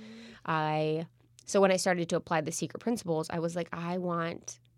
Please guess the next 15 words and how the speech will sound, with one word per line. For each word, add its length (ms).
to 240
make 200
a 40
change. 380
I 120
wanna, 240
like, 160
find 220
my 160
dream 260
job. 320
I 100
wanna, 460
f-, 280
like, 320